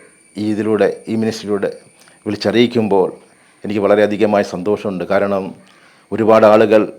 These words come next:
ഇന്ന് Facebook-ിലൂടെ മറ്റ് മാധ്യമങ്ങളിലൂടെ, ആ, കാണുവാനും കേൾക്കുവാനും ദൈവത്തിൻ്റെ വചനത്തെ എത്തിക്കുവാനും ദൈവം ഒരുപാട് മുഖാന്തരങ്ങളെ സൃഷ്ടിച്ചിട്ടുണ്ട്. അതുകൊണ്ടായിരിക്കാം ഒരു പക്ഷെങ്കിൽ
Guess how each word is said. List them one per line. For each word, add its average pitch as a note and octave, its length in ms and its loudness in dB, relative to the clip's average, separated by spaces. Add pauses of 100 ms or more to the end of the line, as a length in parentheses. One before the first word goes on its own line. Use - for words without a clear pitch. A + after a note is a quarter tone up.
(720)
ഇന്ന് A2 300 -2 (460)
Facebook-ിലൂടെ A2+ 680 -2 (320)
മറ്റ് A2 260 -2 (360)
മാധ്യമങ്ങളിലൂടെ, G#2+ 600 0 (500)
ആ, F#2 80 -4 (320)
കാണുവാനും A2+ 580 2 (200)
കേൾക്കുവാനും A2 600 2 (240)
ദൈവത്തിൻ്റെ A2 400 -2
വചനത്തെ A2+ 400 0 (500)
എത്തിക്കുവാനും A#2 640 2 (720)
ദൈവം A#2 320 2 (220)
ഒരുപാട് A2+ 360 4 (140)
മുഖാന്തരങ്ങളെ A2 560 -2
സൃഷ്ടിച്ചിട്ടുണ്ട്. F#2+ 520 -4 (1080)
അതുകൊണ്ടായിരിക്കാം A2+ 680 4
ഒരു G#2 100 0
പക്ഷെങ്കിൽ G#2 360 -4